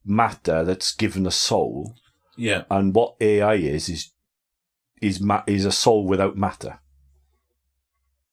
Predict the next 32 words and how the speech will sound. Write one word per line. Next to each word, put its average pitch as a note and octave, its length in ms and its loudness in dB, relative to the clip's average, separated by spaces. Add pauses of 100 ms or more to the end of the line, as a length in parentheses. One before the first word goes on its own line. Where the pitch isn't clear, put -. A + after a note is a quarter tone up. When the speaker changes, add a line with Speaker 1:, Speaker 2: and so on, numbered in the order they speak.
(580)
Speaker 1:
It's G2 160 -4
just - 220 0
a G2 60 0
pa-, - 360 -2
bunch A2 280 0
of G2+ 60 4
abstract G#2 600 2
ideas F#2+ 760 0 (240)
without G2 380 0
actually F#2 600 0 (240)
putting G2 280 -2
those G2 200 0
ideas F2+ 480 0
into F#2 200 -6
practice. - 640 -6 (1120)
It's - 180 -2
the A#2 120 0
Word, G2 640 2 (100)
not G#2+ 220 -2
the G#2+ 80 -4
Word G#2 340 0
made G2 240 0
flesh. - 540 -6 (3250)
Does A#2 120 -10
that B2 120 6
make C#3+ 160 0
sense? - 280 -2
Speaker 2:
Yeah, G3+ 260 2
that F#3 120 -2
makes F#3+ 240 -2
some D#3+ 220 -2
sense. C#3+ 600 -6